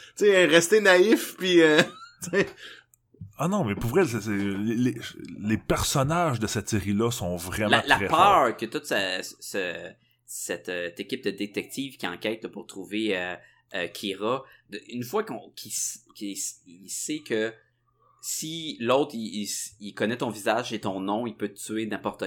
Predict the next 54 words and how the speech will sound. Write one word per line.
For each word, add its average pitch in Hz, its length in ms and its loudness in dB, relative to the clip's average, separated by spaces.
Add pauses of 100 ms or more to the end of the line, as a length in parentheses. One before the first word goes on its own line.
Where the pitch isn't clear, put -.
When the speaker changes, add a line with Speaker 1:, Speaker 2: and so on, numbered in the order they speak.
Speaker 3:
quand, 107 140 -4
n'importe 101 380 -8
comment, 101 400 -6
là. 123 180 -6 (240)
Puis 107 260 -16
c'est - 540 -6
fou, 233 460 -4
là, 120 80 4
à 104 60 0
quel 110 180 -4
point 143 100 -2
ils 139 60 -2
sont 117 100 -4
comme, 117 240 -2
là, 110 80 -2
faut 117 160 -4
pas 151 140 -2
qu'on 127 180 -4
sache. 139 300 -2
Puis - 80 -4
à - 20 2
un 107 40 0
moment 113 100 -2
donné, 135 80 -6
quand 135 100 0
c'est 120 160 -2
révélé, 117 340 0
c'est 135 60 -8
comme, « 143 160 -8 (100)
Oh 185 60 -4
non, 185 220 0
non, 185 160 0
non ». 185 200 -2 (280)
Puis 127 280 0
l-, 101 300 -8
ce - 160 -10
qui 113 160 -8
le 104 80 -10
protège 110 400 2
justement, 113 560 0
elle, 120 380 0
c'est 101 180 -8
que 104 300 0 (540)
on 90 120 -8
sait 107 140 -6
pas 120 140 -2
son 95 200 -4
nom, 107 260 -4
puis 92 160 -10
pour 95 220 -4
l-, 92 260 -8
une 101 320 -4
longue 117 280 -4
partie, - 600 -4